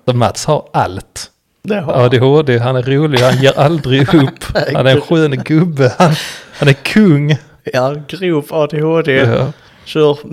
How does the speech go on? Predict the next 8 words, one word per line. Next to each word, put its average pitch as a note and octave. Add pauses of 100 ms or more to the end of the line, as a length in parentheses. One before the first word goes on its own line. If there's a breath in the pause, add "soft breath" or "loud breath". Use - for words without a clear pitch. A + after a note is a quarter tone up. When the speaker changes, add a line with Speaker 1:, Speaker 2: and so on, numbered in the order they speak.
Speaker 2:
stenhårt D3
i C3+
trafiken. C3
Speaker 1:
Mm. C3
Speaker 2:
Ja, B2+
nice. F3+ (220)
Speaker 1:
Eh, A2 (200)
Speaker 2:
Offroad. D3